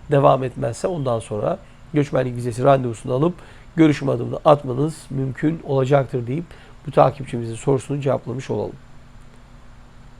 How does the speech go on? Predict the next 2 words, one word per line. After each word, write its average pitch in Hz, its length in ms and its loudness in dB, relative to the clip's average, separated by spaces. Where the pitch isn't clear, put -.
Evet, 165 300 10
dolayısıyla 196 680 8